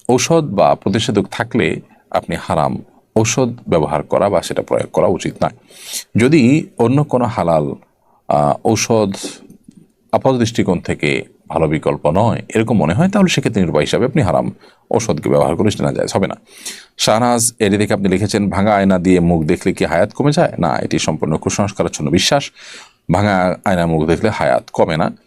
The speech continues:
বরং আপনি চাইলে ভাঙা আয়না মুখ দেখতে পারেন, এটা একান্ত আপনার ব্যাপার। শীতকালে আমি নিয়মিত গোসল করি না, আর জুমাবার আমি গোসল না করেই মসজিদে গিয়ে নামাজ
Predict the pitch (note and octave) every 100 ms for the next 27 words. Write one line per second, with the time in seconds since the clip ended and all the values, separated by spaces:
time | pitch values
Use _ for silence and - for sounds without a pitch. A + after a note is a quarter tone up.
0 | _ _ - D#2 E2 E2 A2+ D3 - A2+
1 | - F2 F#2 D2+ D2+ D#2 D2 C2+ C#2 C#2+
2 | G1+ D2+ C#2+ C#2+ F2 - - - - -
3 | - - A2+ A#2 A#2 C2 - - - -
4 | - - - - - - D3 C#3 B2+ B2
5 | A2+ G#2+ G2 F2+ - B2 F2+ D#2 G#2 -
6 | F2+ D#2+ F2+ G2 F#2+ G#2 G#2 G#2+ - F#2+
7 | E2+ E2 - G2 F2+ D#2+ D#2 A2+ B2 F#2+
8 | - D#2+ D2+ D2 A#1 -